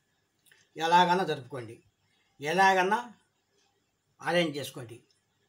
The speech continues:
ఒక్కొక్క సరళ, సరళ రేఖకు నాలుగు కలుపుతూ రావాలి.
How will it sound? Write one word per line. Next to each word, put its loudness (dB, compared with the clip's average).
ఒక్కొక్క -4
సరళ, 2
సరళ 0
రేఖకు -2
నాలుగు 0
కలుపుతూ -4
రావాలి. 4